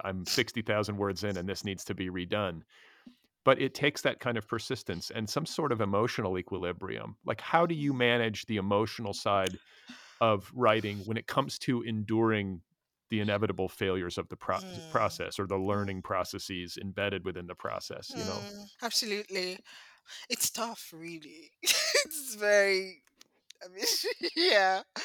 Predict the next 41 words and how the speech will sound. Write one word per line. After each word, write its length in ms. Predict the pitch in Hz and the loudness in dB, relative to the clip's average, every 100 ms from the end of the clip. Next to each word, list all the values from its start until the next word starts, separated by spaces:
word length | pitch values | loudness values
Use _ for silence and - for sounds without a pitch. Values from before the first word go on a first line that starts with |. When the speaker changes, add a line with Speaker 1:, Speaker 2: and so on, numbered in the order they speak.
| - | 2
Speaker 1:
Just, 220 | - - | 2 2
Speaker 2:
Y- 140 | 214 - | -4 0
Speaker 1:
just 260 | 147 135 - | 4 4 6
crying, 520 | - 127 127 127 135 | 10 12 12 12 10
just 180 | 554 - | 10 10
crying 400 | - - - 247 | 10 12 10 8
a 60 | |
little 180 | - - | 8 8
Speaker 2:
<laughs> 20 | |
Yeah. 360 | 330 302 269 285 - 440 480 - | 10 12 12 10 6 0 -4 -2
Speaker 1:
bit. 320 | - - - | -2 -2 -6
<laughs> 80 | - | -4
Speaker 2:
There's 200 | 302 285 | -2 2
a 80 | 269 | 4
lot 240 | 269 262 | 6 6
of 160 | 247 233 220 294 _ _ _ _ - - | 2 -4 -10 -20 _ _ _ _ -16 2
crying 540 | - 202 202 202 196 | 8 10 10 8 2
and 260 | 185 175 180 - - | -4 -10 _ -20 -12
frustration. 1040 | - - 190 - - 196 180 - 160 156 - - - - - | -6 0 2 2 0 -2 0 0 0 -4 -8 -8 -6 -6 -4
But 100 | 233 | -4
what, 180 | 247 302 247 | 2 0 2
what 140 | 359 | 0
I, 60 | 330 | 0
what 140 | 254 330 | 0 2
I 100 | 339 | 2
started 360 | - 285 247 | 2 4 2
doing 200 | 240 240 | 2 -4
with 180 | 208 190 | -4 -4
this 240 | - - 160 | -2 -2 -4
one, 200 | 156 160 | -8 -8
'cause, 260 | 202 180 - | -6 -6 -6
because 280 | 175 233 - | -8 -6 -6
it 80 | - | -4
just 320 | 220 - - | -4 -4 -2
feels, 200 | 202 180 - - - | -4 -4 -6 -8 -2
and 160 | 196 220 | 0 0
for 160 | - 208 | -2 -4
me, 180 | 247 240 | -2 -2
I 80 | 196 | -2
feel 200 | - 226 | -4 -2
like 180 | 202 | -2